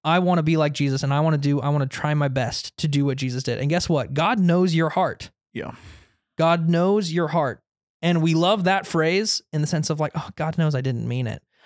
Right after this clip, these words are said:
Speaker 1: Actually, God knows that you did.
Speaker 2: <laughs> Which is so scary.
Speaker 1: Like,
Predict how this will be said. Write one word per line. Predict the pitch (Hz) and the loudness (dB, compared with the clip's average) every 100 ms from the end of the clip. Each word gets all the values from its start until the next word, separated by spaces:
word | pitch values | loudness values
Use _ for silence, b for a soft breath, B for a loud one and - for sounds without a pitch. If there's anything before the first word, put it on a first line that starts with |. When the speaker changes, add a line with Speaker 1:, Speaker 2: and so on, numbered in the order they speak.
| b b | b b
Speaker 1:
Actually, | 170 - 165 131 | -4 -2 -2 -2
God | - 180 | 0 2
knows | 180 147 151 | 2 2 2
that | 127 | -2
you | 127 | -4
did. | 131 139 87 - | -2 -2 -4 -8
Speaker 2:
<laughs> | - 202 202 226 - 370 370 - 466 381 - - 370 269 - | -4 -2 0 -2 -2 0 2 2 2 2 0 -2 0 0 0
Which | 233 240 226 | -2 0 0
is | 214 208 | -4 -4
so | - - - - 180 190 | -6 -6 -8 -2 0 0
scary. | 196 233 175 180 180 - | -2 -4 -2 -2 0 2
Speaker 1:
Like, | 156 147 | 2 2